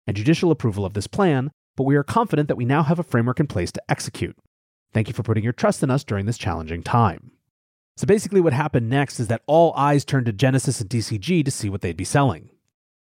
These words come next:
Andrew at A P Abacus, who's been following this story closely, writes, "Both Genesis Trading and D C G are selling off assets to meet the demands on their agreements with Genesis creditors.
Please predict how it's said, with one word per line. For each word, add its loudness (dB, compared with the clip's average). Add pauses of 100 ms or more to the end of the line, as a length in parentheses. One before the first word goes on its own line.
(140)
Andrew 4
at 0
A 0
P -2
Abacus, 2
who's 2
been -2
following 2
this -4
story -4
closely, 2
writes, 0 (380)
"Both 2
Genesis 4
Trading 2
and 0
D 0
C -2
G -2
are 4
selling 2
off 2
assets 2
to -2
meet 4
the -2
demands 4
on 2
their 2
agreements 2
with -2
Genesis -6
creditors. -2